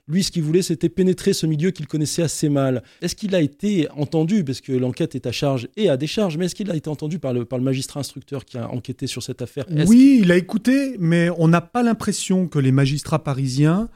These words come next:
Speaker 2: euh, l'aient pris en compte, réellement, et ça va être un enjeu du procès, euh, qui s'ouvre, hein. C'est-à-dire que la ligne de défense de, de Michel Néret est de dire, « Voilà, moi, j'entretiens des relations avec des voyous,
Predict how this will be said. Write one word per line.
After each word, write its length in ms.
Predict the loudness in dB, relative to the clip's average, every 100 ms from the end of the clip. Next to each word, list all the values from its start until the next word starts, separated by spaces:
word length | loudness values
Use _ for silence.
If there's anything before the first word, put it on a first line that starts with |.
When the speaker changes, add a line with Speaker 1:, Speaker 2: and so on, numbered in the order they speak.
| -6
Speaker 2:
euh, 360 | 0 2 2 2
l'aient 240 | 2 2
pris 340 | 0 -4 -2 0
en 100 | 0
compte, 280 | 0 -2 -4 -16 _ -10
réellement, 580 | 0 2 4 2 0 -6 _ -20 -4
et 100 | -2
ça 200 | 0 0
va 100 | 0
être 200 | -2 0
un 100 | 2
enjeu 280 | 2 2 0
du 140 | -2
procès, 460 | -6 -8 -8 -10 -12 -16
euh, 160 | -14
qui 160 | -12 -12
s'ouvre, 360 | -10 -10 -12 -10
hein. 140 | -8 -8 -12 _
C'est-à-dire 260 | -4 0 2
que 100 | 2
la 40 |
ligne 160 | 4 4
de 100 | 4
défense 580 | 2 0 -4 -4 -4 -6
de, 360 | -6 -4 -4
de 120 | -2
Michel 300 | -2 0 2
Néret 220 | 2 2 2
est 40 |
de 80 | 2
dire, « 180 | 2 2
Voilà, 280 | 2 2 -2 -18 _ -2
moi, 200 | 0 2
j'entretiens 500 | 0 -2 -2 0 0
des 80 |
relations 360 | 2 0 0 -4
avec 80 | -2
des 60 |
voyous, 460 | 0 0 4 6